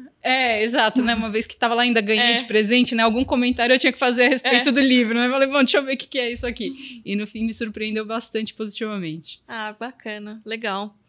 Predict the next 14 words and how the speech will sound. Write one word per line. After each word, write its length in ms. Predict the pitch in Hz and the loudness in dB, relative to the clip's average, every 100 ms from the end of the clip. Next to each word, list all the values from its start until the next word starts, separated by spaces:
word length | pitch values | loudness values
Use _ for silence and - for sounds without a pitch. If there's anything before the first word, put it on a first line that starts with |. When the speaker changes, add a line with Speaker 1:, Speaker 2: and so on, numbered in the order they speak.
| _ - - - - - _ - | _ -20 -20 -20 -20 -20 _ -10
Speaker 2:
A 60 | |
gente 240 | 294 320 - | -8 -2 0
chega, 220 | 330 302 | 2 0
então, 500 | 311 311 294 294 294 | -2 0 0 0 -2
ao 200 | 269 269 | 2 2
final 440 | - 285 254 247 262 | 0 -2 2 2 2
de 100 | 247 | 0
mais 320 | 254 269 269 | 2 2 0
uma 160 | 269 262 | -4 -4
conversa 480 | 262 247 240 - | -4 0 0 0
excelente. 720 | 262 - 269 254 233 226 247 247 | -6 -2 0 2 2 0 0 -4
Eu 60 | |
quero 240 | - 233 240 | -2 0 2
agradecer 1000 | 240 226 240 247 262 - - 233 233 | 0 2 0 0 -4 -6 -4 -4 -4